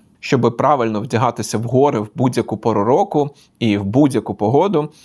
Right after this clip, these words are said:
існує так звана система трьох шарів або принципи пошаровості одягу. Подивіться наше відео на цю тему.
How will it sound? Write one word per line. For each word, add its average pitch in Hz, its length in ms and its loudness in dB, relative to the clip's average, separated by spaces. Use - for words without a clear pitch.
існує 214 460 2
так 139 200 -2
звана 156 440 0
система 156 580 -2
трьох 131 300 0
шарів 117 400 0
або 127 480 2
принципи 151 580 -4
пошаровості 127 840 -2
одягу. 101 540 -2
Подивіться 135 600 2
наше 123 380 -2
відео 117 380 0
на 80 120 -6
цю - 160 -8
тему. 58 380 -6